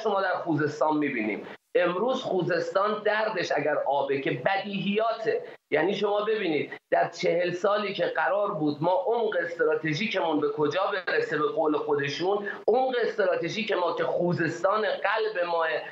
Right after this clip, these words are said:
و بیشترین هزینه رو داده، امروز باید برای بهای خون بها بده برای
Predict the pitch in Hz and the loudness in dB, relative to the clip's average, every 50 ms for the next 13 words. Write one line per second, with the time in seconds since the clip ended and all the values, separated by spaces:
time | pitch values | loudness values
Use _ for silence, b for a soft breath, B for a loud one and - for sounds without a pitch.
0 | B - 170 170 170 196 190 185 185 - - - 175 175 214 247 240 190 170 190 | B 0 2 2 2 0 -2 -2 -4 -4 -2 0 0 0 0 0 0 0 0 0
1 | 175 160 165 165 160 156 151 151 151 143 139 127 - - 185 185 180 - B B | -2 0 0 0 0 2 2 2 2 2 2 2 2 0 0 0 -2 -4 B B
2 | - - 151 151 139 135 165 220 226 190 175 180 190 - - 160 151 151 190 214 | -4 0 2 2 4 4 2 2 0 0 0 0 0 0 0 0 0 0 2 0
3 | 214 214 165 160 151 151 - - 175 196 214 214 196 180 - 214 196 202 196 196 | -2 -2 0 0 0 0 0 0 0 0 0 0 -2 -2 -2 0 0 0 0 0
4 | 190 165 180 170 - 202 226 240 233 226 226 220 208 190 202 220 | 0 0 0 0 0 0 0 0 0 0 0 0 0 0 0 -2